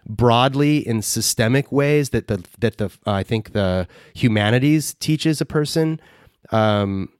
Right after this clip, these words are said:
is really tough for a lot of, uh, a lot of atheists, or I see atheists trying to debunk the Bible. This is always really funny,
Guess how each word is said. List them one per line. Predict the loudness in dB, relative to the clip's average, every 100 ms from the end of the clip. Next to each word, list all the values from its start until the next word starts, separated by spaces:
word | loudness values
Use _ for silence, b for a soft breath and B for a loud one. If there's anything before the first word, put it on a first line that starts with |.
| -20 b b
is | -2 0 2
really | 4 2
tough | 0 0 0 0 -8 -16
for | 0 2 4
a | 2
lot | 0 2 2 0
of, | -2 0 0 -4 -12 _ b b b _
uh, | -2 0 -2 -6 _ _ _ _
a | -2
lot | 0 2
of | -2 -6 -6
atheists, | -4 -4 -4 -6 -2
or | 0 2
I | 2 2
see | 0 2
atheists | 2 2 0 0
trying | 0 0 0
to | 0
debunk | -2 0 0 0
the | -2
Bible. | 0 0 0 0
This | 0 -4
is | 0
always | 0 0 -2
really | -4 -4
funny, | -4 -4 -4